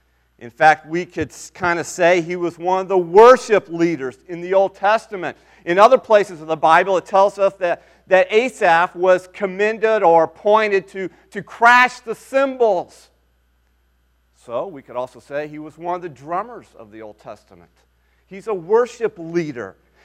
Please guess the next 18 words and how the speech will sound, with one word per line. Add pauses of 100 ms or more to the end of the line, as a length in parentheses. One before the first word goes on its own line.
(120)
Yet,
in
spite
of
all
this,
Asaph (280)
is
ready
to
pack
it
all
in. (160)
He's
ready
to
quit.